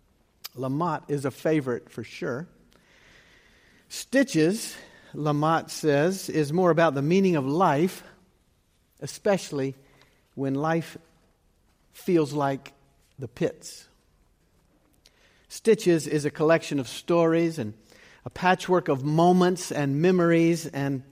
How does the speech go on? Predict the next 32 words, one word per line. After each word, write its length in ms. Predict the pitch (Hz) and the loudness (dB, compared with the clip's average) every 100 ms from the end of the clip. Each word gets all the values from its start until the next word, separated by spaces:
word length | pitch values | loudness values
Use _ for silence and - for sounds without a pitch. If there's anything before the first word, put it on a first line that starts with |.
| _ | _
connections 800 | - 156 147 196 220 - 147 135 | -8 -4 -2 -2 -2 -6 -6 -4
that 280 | 139 156 - - - - - | 0 -2 -2 -10 -20 -18 -2
Lamott 500 | 147 151 170 233 - | 0 2 4 2 0
says 800 | - 196 160 107 113 151 - - _ _ _ | -4 -2 0 0 -2 -6 -12 -20 _ _ _
help 320 | - 160 165 | -8 -6 -6
to 120 | 151 | -12
steer 520 | - - _ 208 190 | -12 -16 _ 2 2
her 340 | 127 131 131 127 _ _ - | 4 0 0 -4 _ _ -8
in 100 | 139 | -6
the 100 | 131 | -4
direction 640 | 135 156 170 - 180 170 | -2 -2 -2 -6 -8 -8
of 140 | 131 110 | -10 -6
hope 420 | 139 202 220 - - _ _ _ _ _ _ _ - | 0 2 0 -6 -20 _ _ _ _ _ _ _ -18
and 160 | 143 | -8
purpose 640 | - 208 208 190 - - - _ _ _ _ - | 0 0 0 -6 -6 -16 -20 _ _ _ _ -20
and 100 | 104 | -14
possibility. 880 | - 185 - 170 214 156 101 92 - _ _ _ _ _ _ _ _ _ _ _ _ - | -6 -4 -2 2 4 4 0 -8 -16 _ _ _ _ _ _ _ _ _ _ _ _ -20
If 100 | - | -6
you 40 | 175 | -2
know 100 | 196 | 2
anything 280 | 190 196 175 | 2 2 2
about 340 | 165 160 - | 4 4 2
Anne 200 | 180 180 | 0 2
Lamott, 420 | 156 156 180 147 | 2 4 4 2
you 80 | 143 | -2
know 240 | 151 170 | -2 -2
that 180 | 151 135 | -2 -4
she's 300 | - 170 - | -6 -8 -6
had 180 | 160 139 | -4 -2
more 240 | 143 160 | -2 0
than 160 | 147 131 | -2 -4
her 260 | 127 135 | -4 -6